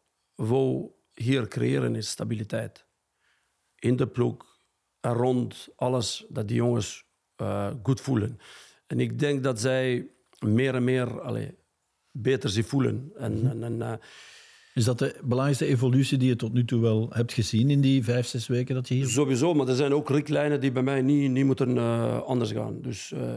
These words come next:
Speaker 1: ik betrek mijn spelers ook in het tactische gedeelte. Dus alles is op de punt. Hoe wij moeten balbezit, hoe wij moeten zonder bal.
Speaker 2: Mhm.
Speaker 1: Hoog, laag, alles. Dus daar,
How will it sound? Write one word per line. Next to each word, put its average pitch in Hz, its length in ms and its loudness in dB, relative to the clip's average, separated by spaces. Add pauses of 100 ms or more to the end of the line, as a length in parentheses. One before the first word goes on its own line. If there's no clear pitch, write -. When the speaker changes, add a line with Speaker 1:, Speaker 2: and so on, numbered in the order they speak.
Speaker 1:
ik 127 180 -4
betrek 139 280 -4
mijn 127 120 0
spelers 127 320 0
ook 139 120 -2
in 135 160 0
het 120 200 0
tactische 117 580 -8
gedeelte. 110 500 -10 (120)
Dus - 280 -20
alles 143 220 -2
is 131 240 -8
op - 320 -8
de 131 80 -2
punt. - 480 -4 (500)
Hoe 143 260 0
wij 143 80 2
moeten 139 340 0
balbezit, 131 600 -4
hoe 180 100 -10
wij 131 80 0
moeten 127 220 -4
zonder 120 260 -8
bal. 113 300 -12 (160)
Speaker 2:
Mhm. 104 220 -2 (120)
Speaker 1:
Hoog, 139 320 -2
laag, 135 320 0 (300)
alles. - 600 -8 (600)
Dus - 500 -4 (120)
daar, 123 260 -2